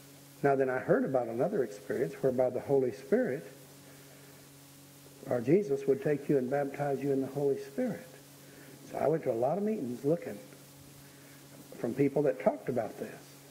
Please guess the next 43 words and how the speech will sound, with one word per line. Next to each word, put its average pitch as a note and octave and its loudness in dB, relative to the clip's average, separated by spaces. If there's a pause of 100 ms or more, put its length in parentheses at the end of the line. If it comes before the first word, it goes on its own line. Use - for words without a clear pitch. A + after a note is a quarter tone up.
And B2 -6
I A#2 -2
thought, A2+ -4 (240)
"Well, A#2 0
if - -8
there's A2+ -2
more, C#3+ 2 (640)
I B2+ 0
know C#3+ 4
I'm C#3+ -2
saved, F3 2
I C3+ 2
know C#3 4
I'm C3+ 2
born C3 2
again, G#3 2 (240)
but C3 4
if B2+ -6
these C4+ 4
folks G3 2 (540)
are B2+ 4
moving D#3 2
in D3 4
an C#3 2
area D3 2
I C#3 2
don't B2+ 0
know G3 2
about, B2+ -2 (1300)
I'd C3+ 0
like A#2+ 0
to C#3+ -4
know G3 0
about D3 0
it," - -12
'cause C3+ 0
I B2+ 2
did F#3+ 0
read G#3+ 2
over D3 4
in C#3 2
Acts E3+ -4
that C3 0